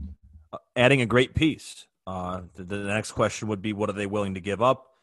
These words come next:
If they're gonna give up pieces that they're not using, plus picks, um, something like Troy Brown Junior, Jerome Robinson, um,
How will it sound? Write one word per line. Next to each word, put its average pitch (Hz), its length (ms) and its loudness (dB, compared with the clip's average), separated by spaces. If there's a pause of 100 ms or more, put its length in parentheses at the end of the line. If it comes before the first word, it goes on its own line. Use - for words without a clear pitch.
(200)
If 117 100 -20
they're 104 100 -8
gonna 104 180 -6
give 98 180 -8
up 98 200 -8 (340)
pieces 123 320 -8
that 113 100 -6
they're 110 100 -8
not 110 180 -6
using, 147 520 -6 (160)
plus 113 200 -4
picks, - 480 -2 (600)
um, 92 400 -16
something 107 340 -16
like 101 160 -10
Troy 104 240 -8
Brown 95 300 -8
Junior, 143 560 -6 (600)
Jerome 104 340 -8
Robinson, 127 680 0 (420)
um, 98 520 -4